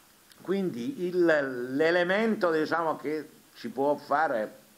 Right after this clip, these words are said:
e questa è un'altra valutazione, se ci fosse una forte partecipazione, è anche quella, perché siccome dal punto di vista del costo ricavo siamo lì,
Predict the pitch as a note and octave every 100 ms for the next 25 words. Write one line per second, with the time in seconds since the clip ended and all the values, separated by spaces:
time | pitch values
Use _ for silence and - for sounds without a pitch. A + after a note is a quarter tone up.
0 | - F#2+ - B2+ B2 G2 G#2+ D3 F3 C#3
1 | G#2+ G2+ G2 F#2+ G2 - - G2 F2+ E2+
2 | E2+ - - - F2 - E2+ E2+ D2+ D#2+
3 | - - - - - F#2+ A2 A2 F#2+ F2+
4 | F2+ F#2+ F#2 - G2+ F#2+ - E3 F#3+ G2
5 | D#2+ G2 - A#2 A3+ G3+ F#2 F2+ F#2 -
6 | A2+ - A#2+ F#3+ G3+ F3 B2+ C3 C3 E3
7 | G3 E3+ C3+ B2 D3 F3 - B2+ G#2+ A2
8 | A2 - D3+ D3 - G#2+ G2 C#3+ B2 F#2+
9 | G2+ G#2 F#2+ F#2 F#2 D2+ E2+